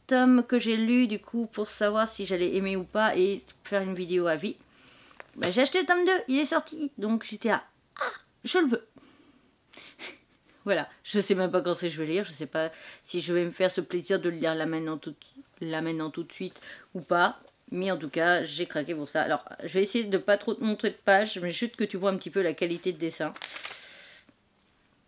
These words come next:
Euh, ouais, attends. <laughs> Là, ça aurait pu être du spoil, donc, euh,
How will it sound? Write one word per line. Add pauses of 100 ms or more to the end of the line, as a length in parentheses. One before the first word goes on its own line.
(1200)
Euh, (180)
ouais,
attends. (160)
<laughs>
Là,
ça
aurait
pu
être
du
spoil,
donc, (120)
euh,